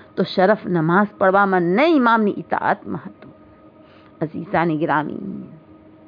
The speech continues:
ખુદા આપણને તૌફીક આપે, ખુદા એ લોકોનો નમાઝ ગુજારોમાં શુમાર કરી દે. અઝીઝોએ એક જમાત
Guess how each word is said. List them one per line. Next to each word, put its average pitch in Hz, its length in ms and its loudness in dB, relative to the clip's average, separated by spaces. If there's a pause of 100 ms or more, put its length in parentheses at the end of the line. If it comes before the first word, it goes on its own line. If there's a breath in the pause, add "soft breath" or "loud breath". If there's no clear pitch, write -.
(480)
ખુદા 196 180 0
આપણને 175 320 0
તૌફીક 277 760 0
આપે, - 580 -6 (1900 loud breath)
ખુદા 180 320 2
એ 170 80 2
લોકોનો 175 420 0
નમાઝ 165 480 0
ગુજારોમાં 165 540 -2
શુમાર - 680 -6
કરી 196 240 -14
દે. 151 160 -18 (840 loud breath)
અઝીઝોએ 175 640 0
એક 202 280 6
જમાત 190 400 4